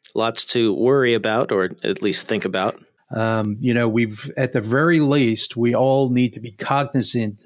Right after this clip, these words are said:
Speaker 2: of what our sales into a state are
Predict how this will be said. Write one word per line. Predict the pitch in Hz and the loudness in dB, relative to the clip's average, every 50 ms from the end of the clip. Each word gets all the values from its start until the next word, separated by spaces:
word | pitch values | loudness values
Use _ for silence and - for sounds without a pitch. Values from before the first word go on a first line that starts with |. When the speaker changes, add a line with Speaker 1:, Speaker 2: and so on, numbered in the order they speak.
| - - | -10 -4
Speaker 2:
of | 127 123 120 117 113 107 107 107 113 | -2 0 0 0 0 -2 -4 -8 -8
what | 107 110 110 117 127 139 139 139 - - _ - | -6 -2 0 2 2 2 2 0 -6 -12 _ -2
our | 135 123 120 117 | 0 0 0 0
sales | - - - 139 131 127 117 101 - - - | -2 -2 0 2 2 2 0 0 -4 -6 -2
into | - 156 170 165 - - 135 131 | 0 2 2 2 2 2 2 2
a | - | 2
state | - - - - 143 131 123 123 - | 0 -2 -2 0 2 2 0 0 0
are | - 151 160 151 123 113 113 120 123 | 0 2 4 4 4 2 0 0 -4